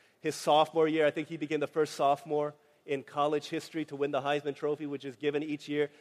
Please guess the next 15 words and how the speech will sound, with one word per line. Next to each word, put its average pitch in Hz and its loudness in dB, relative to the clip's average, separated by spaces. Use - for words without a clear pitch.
to 156 -6
the 139 -2
best 143 0
college 143 0
football 147 -2
player. 143 -4
His 165 0
junior 165 2
year, 156 0
they 151 4
won 147 6
the 143 4
national 147 0
championship 143 -2
again, 139 0